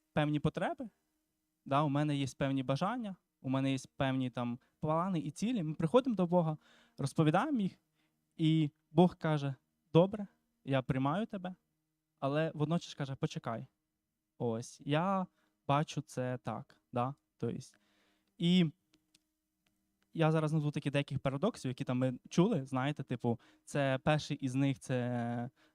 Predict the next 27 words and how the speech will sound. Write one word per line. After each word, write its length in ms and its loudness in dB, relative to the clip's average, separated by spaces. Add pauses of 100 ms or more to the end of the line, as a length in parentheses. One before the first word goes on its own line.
(120)
якщо 240 0
вас 160 0
б'ють 280 0
по 80 -2
одній 360 -2
щокі, 300 -6
підстав 380 -8
другу 300 0
щоку. 340 -10 (160)
Якщо 320 2
у 300 -4
вас 280 0
там, 200 -4 (420)
е, 920 -4 (100)
наприклад, 640 -4 (260)
е, 340 -8 (100)
що 160 4
вороги 480 2 (140)
є 140 0
домаш-, 420 -4
що, 260 -4 (100)
е, 320 -8 (140)
твої 180 2
вороги 300 4
є 120 -4
домашні 400 -4
твої, 320 -6